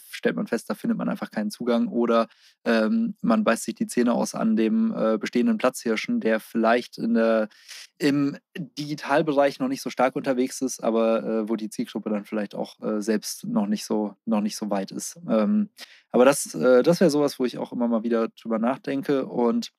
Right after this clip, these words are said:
ähm, in dem Bereich, äh, Referral-Programme, über den wir vorhin gesprochen haben,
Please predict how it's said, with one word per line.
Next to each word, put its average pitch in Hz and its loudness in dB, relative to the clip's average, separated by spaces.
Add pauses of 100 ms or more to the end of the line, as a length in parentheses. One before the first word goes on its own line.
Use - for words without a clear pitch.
(600)
ähm, 117 2 (520)
in 139 0
dem 135 4
Bereich, 123 4
äh, 127 -4
Referral-Programme, 120 2
über 113 0
den 110 0
wir 110 -2
vorhin 113 -4
gesprochen 117 -6
haben, 123 -2